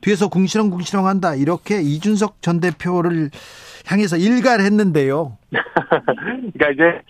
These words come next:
Speaker 2: 저도 그래서, 아니, 아, 제가 무슨 뭐 그렇다고 하면은 김기현 후보님은 뭐 그러면 뭐 윤핵관 아바타냐 뭐 이런 얘기 하는데 사실 저는 이런 얘기 다 안 하고 싶습니다. 왜냐하면은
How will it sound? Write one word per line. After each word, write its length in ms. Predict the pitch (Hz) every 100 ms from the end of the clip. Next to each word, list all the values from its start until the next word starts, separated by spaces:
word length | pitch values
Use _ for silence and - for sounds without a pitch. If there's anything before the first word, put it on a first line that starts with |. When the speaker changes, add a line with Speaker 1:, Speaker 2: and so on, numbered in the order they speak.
| - -
Speaker 2:
저도 220 | 143 170 214
그래서, 640 | 131 143 156 135 151 117
아니, 300 | 90 117 107 - - _ _
아, 120 | 90 -
제가 220 | 117 170
무슨 640 | 190 151 160 143 131 120 110
뭐 240 | 117 113
그렇다고 400 | - 120 147 135
하면은 960 | 131 120 104 110 131 123 107 92 87 -
김기현 320 | 120 127 156
후보님은 640 | 147 131 131 110 113 123 98 - - -
뭐 100 | -
그러면 280 | - 175 170
뭐 80 | 113
윤핵관 380 | 107 139 165 185
아바타냐 640 | 92 113 - 156 104 87
뭐 100 | 95
이런 140 | 131 135
얘기 120 | 107
하는데 640 | 185 214 113 101 139 110 - - - - - -
사실 240 | 254 359
저는 280 | - 175 294
이런 200 | 208 285
얘기 120 | 269
다 220 | - - 98
안 80 |
하고 180 | 107 -
싶습니다. 580 | - - 107 87 101 120 127 -
왜냐하면은 840 | 104 151 208 180 160 156 156 151